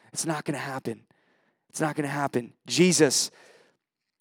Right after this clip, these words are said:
in the book of Mark, was led into the wilderness and he was tempted by the devil.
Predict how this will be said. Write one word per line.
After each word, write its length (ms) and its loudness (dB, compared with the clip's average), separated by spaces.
in 60 -6
the 60 0
book 180 4
of 60 -6
Mark, 260 4
was 120 4
led 340 6
into 340 0
the 100 6
wilderness 1040 4
and 100 -4
he 60 6
was 160 6
tempted 460 0
by 160 6
the 100 0
devil. 440 2